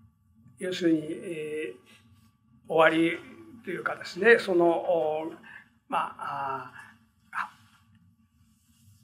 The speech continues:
ー、社会主義って言わないで破壊されるっていうことばっかしを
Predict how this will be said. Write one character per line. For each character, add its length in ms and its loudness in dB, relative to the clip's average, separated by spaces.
ー、 20 -6
社 180 -2
会 260 2
主 200 -6
義 100 -6
っ 40 -4
て 220 -6
言 120 4
わ 160 6
な 180 2
い 140 2
で 400 -2
破 160 -8
壊 420 4
さ 220 -2
れ 100 6
る 180 2
っ 120 -20
て 60 -8
い 40 -6
う 60 -14
こ 80 -10
と 100 -6
ば 120 2
っ 60 -6
か 140 2
し 120 -8
を 120 -12